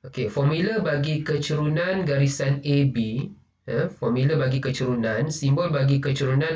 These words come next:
adalah M. Formula dia adalah jarak menegak bahagi jarak mengufuk. Apa itu jarak menegak dengan jarak mengufuk, ya? Awak tengok, ya.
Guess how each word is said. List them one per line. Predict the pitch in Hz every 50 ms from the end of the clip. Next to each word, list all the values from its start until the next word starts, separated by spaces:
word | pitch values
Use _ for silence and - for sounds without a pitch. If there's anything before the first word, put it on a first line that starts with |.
| -
adalah | 123 120 120 120 120 120 135 - - -
M. | 117 107 101 104 - - - - - - _ _ _ _ _ _ _
Formula | _ - 135 135 143 143 143 165 165 165
dia | 190 190 - 127 127
adalah | 127 127 143 156 151 135
jarak | 135 131 127 139 156 147 127 123
menegak | 123 117 120 123 120 123 143 165 - - - - - _ _ -
bahagi | 131 120 131 135 135 135 135 139 156 160 160
jarak | 143 131 135 123 127 139 143 135 135 135
mengufuk. | 139 139 139 151 156 156 - 143 117 - - - _ _ _ _ _ _ _ _ _ _ _ _ _ _ _ _ _ _ _ -
Apa | 139 139 147 - - - - 160
itu | 175 175 165 - 156 151
jarak | 139 143 135 135 139 135 123
menegak | 123 123 123 123 117 123 139 147 156 - -
dengan | 131 123 131 123 117
jarak | 113 123 120 117 120 104 101 113
mengufuk, | 113 120 120 - - - - 110 107
ya? | 113 127 143 - - - _ _ - -
Awak | - - -
tengok, | 120 117 135 139 123 -
ya. | -